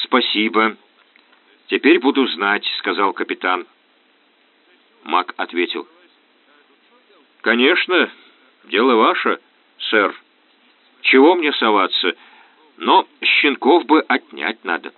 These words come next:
У нее молока ни хрена, и они ее в клочья изжуют». «Знаю», — сказал капитан. «Наверное, надо было одного оставить, а остальных утопить.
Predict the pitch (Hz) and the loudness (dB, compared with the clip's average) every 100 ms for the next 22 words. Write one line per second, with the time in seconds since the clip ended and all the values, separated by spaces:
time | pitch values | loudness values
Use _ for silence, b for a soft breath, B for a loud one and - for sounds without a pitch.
0 | _ _ _ _ _ _ _ _ _ _ | _ _ _ _ _ _ _ _ _ _
1 | b b 95 131 156 160 156 156 151 165 | b b -4 0 2 4 4 4 2 2
2 | 156 139 123 143 143 123 135 123 87 - | 2 0 -2 -6 -4 -2 0 0 -2 -4
3 | _ _ _ _ _ _ _ _ B B | _ _ _ _ _ _ _ _ B B
4 | - 110 139 147 156 156 151 - - 143 | -2 2 4 4 4 4 2 -4 -2 4
5 | 156 165 - 143 127 131 107 107 120 98 | 6 4 4 2 2 0 0 0 0 0
6 | - - _ _ _ _ _ _ _ _ | -2 -12 _ _ _ _ _ _ _ _
7 | _ _ _ _ - 76 85 113 107 101 | _ _ _ _ -16 -12 -4 0 2 0
8 | 95 - 98 87 85 87 87 - 85 76 | -2 -4 -4 -4 -4 -6 -6 -4 -4 -6
9 | _ _ _ _ _ _ _ 82 104 120 | _ _ _ _ _ _ _ 0 2 2
10 | 117 117 - b b b _ _ _ _ | 2 0 -2 b b b _ _ _ _
11 | 82 113 117 98 113 113 107 104 _ _ | -2 0 0 2 4 4 2 -2 _ _
12 | _ 113 - 123 117 120 113 - - 101 | _ -6 -2 0 2 4 2 0 -2 0
13 | 92 85 95 95 - 104 113 107 107 113 | 0 -2 -4 -4 -4 -4 -4 -6 -4 -4
14 | - 113 - | -4 -6 -6